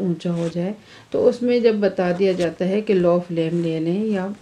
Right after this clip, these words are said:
मीडियम, तो आप उसको अपने हिसाब से एडजस्ट भी कर सकते हैं। ज़्यादातर कमेंट्स में मैं ये बात देखती हूँ कि ये तो बनाते हुए जल जाएगा, तो ऐसा नहीं होता। बनाने वाला ख़ुद भी तो देख रहा होता है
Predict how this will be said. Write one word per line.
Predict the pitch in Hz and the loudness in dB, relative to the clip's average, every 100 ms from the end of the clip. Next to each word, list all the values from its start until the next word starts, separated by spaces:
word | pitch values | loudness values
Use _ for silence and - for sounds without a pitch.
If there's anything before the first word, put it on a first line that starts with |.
| - | -8
मीडियम, | 185 160 175 208 | -6 -4 -2 -2
तो | 220 - | -2 0
आप | 175 170 | 0 0
उसको | 180 - 220 | -2 -4 -2
अपने | 220 208 196 | -2 0 -2
हिसाब | 190 180 160 | 0 0 -2
से | - | 0
एडजस्ट | 202 180 185 175 - | 0 2 0 0 0
भी | 196 | 0
कर | 202 180 | 2 0
सकते | 170 156 - 160 | -2 -10 -8 -4
हैं। | 156 180 - - - 180 | -4 -6 -12 -10 -2 0
ज़्यादातर | 175 185 196 233 226 | 2 4 4 4 4
कमेंट्स | 220 202 208 233 | 4 2 2 2
में | |
मैं | 214 185 | 2 2
ये | 180 175 | 2 0
बात | 165 160 | 0 0
देखती | 170 160 - 190 | 0 -2 -2 0
हूँ | 196 202 | 0 0
कि | 190 190 214 - - - - | 0 -2 -6 -16 -20 -16 0
ये | 190 | 2
तो | 185 214 | 4 2
बनाते | 208 185 180 165 - | 4 4 4 2 0
हुए | 185 190 | 2 2
जल | 180 170 156 | 2 0 0
जाएगा, | 156 143 143 160 | -2 -2 -2 -4
तो | 175 208 - | -4 -4 -2
ऐसा | 214 208 240 | -2 2 2
नहीं | 220 196 | 4 2
होता। | 190 170 180 | 2 0 0
बनाने | 185 196 190 190 214 | 2 2 2 2 2
वाला | 202 180 190 | 2 2 0
ख़ुद | 202 202 196 | 0 -2 -2
भी | 220 | -4
तो | 233 233 | 2 2
देख | 185 180 180 | 2 0 0
रहा | 202 | -2
होता | 170 170 170 | -2 -2 -2
है | 175 | -2